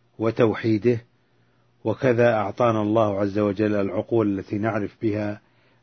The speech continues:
دلائل وجود الله والإيمان به، فما الحاجة للرسل؟ والجواب أن فطرة الله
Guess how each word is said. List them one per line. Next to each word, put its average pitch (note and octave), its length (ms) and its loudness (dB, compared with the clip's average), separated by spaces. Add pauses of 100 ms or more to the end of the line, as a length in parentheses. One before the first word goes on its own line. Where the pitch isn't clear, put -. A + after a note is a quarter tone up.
دلائل G#2+ 500 2
وجود G2+ 460 -2
الله F#2+ 520 -4
والإيمان G2 640 -4
به، G2+ 160 -4 (540)
فما C#3+ 240 2
الحاجة A#2+ 560 0
للرسل؟ G2 560 -4 (1900)
والجواب C#3+ 560 4
أن B2 220 2
فطرة C#3 380 -2
الله A#2+ 480 2